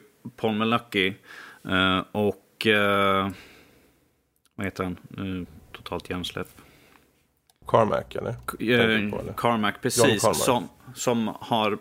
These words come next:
Speaker 1: haft, eh, jobbat ihop med, eh, Zenimax tidigare. Eller, eh,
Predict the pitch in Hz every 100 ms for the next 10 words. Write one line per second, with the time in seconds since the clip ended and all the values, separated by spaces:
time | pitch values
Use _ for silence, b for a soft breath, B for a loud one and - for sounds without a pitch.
0 | _ _ _ _ - 104 - - 123 -
1 | - - _ _ - 85 - 65 73 120
2 | 127 120 139 113 104 95 - - 107 98
3 | 87 92 95 B B B 98 92 - 95
4 | 87 85 - - - 101 85 82 - 87
5 | 135 - B B B B - - 98 95
6 | 92 90 B B B - - 73 80 90